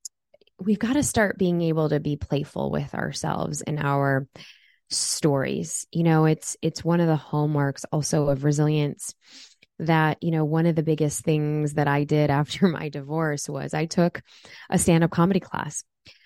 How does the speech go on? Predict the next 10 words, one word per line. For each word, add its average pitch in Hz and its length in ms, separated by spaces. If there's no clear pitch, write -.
I 175 140
took 165 380
an 185 100
improv 165 480
class, - 460
and 202 120
it 208 100
was 208 180
literally 190 960
to, 175 760